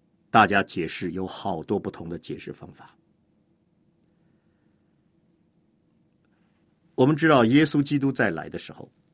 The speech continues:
被提是一定的了，那是到底在大灾难来到之前被提，还是在大灾难中被提，还是在大灾难之后被提？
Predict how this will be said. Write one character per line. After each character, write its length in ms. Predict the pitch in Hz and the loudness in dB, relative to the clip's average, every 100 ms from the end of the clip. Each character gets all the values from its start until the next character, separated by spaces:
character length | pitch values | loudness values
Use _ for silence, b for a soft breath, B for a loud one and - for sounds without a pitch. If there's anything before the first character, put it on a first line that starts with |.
| _ | _
被 160 | 185 135 | 4 4
提 600 | - - - 87 107 - - | 0 -12 -8 -6 -4 -6 -12
是 160 | - | -12
一 160 | - - | -10 -10
定 260 | - 76 71 | -6 -6 -8
的 100 | - | -20
了， 120 | - _ _ _ _ _ _ _ _ _ _ _ _ | -20 _ _ _ _ _ _ _ _ _ _ _ _
那 160 | 113 110 | 0 0
是 160 | 113 | -2
到 220 | - 123 | 2 4
底 300 | 110 87 76 _ _ _ _ _ _ | 4 -2 -8 _ _ _ _ _ _
在 220 | 120 101 | -2 -2
大 260 | - 120 101 | 4 4 4
灾 220 | 117 110 | 2 0
难 340 | 113 98 90 - _ _ _ _ _ _ _ _ _ _ _ _ _ _ _ _ - | 2 0 -2 -12 _ _ _ _ _ _ _ _ _ _ _ _ _ _ _ _ -8
来 200 | 95 107 | -2 0
到 140 | 117 | 0
之 160 | 104 165 | -2 -8
前 320 | - - 80 | -10 -10 -10
被 100 | - - | -12 -14
提， 280 | - - - _ _ _ _ _ _ _ _ | -18 -20 -20 _ _ _ _ _ _ _ _
还 180 | - 98 | -4 -2
是 180 | - 85 | -4 -8
在 200 | 95 85 | -8 -4
大 200 | 98 87 | -4 -4
灾 120 | 92 | -6
难 200 | 90 82 | -8 -8
中 200 | - 127 | -6 -6
被 160 | 123 90 | -6 -8
提， 280 | - - - _ _ _ _ _ _ _ _ _ _ _ | -10 -20 -20 _ _ _ _ _ _ _ _ _ _ _
还 160 | 92 90 | -8 -8
是 140 | - | -8
在 200 | 92 82 | -10 -10
大 180 | - 85 | -8 -8
灾 160 | - 87 | -8 -12
难 220 | 85 76 | -12 -12
之 140 | - 120 | -12 -10
后 200 | 117 92 | -8 -10
被 160 | - | -12
提？ 220 | - - | -18 -20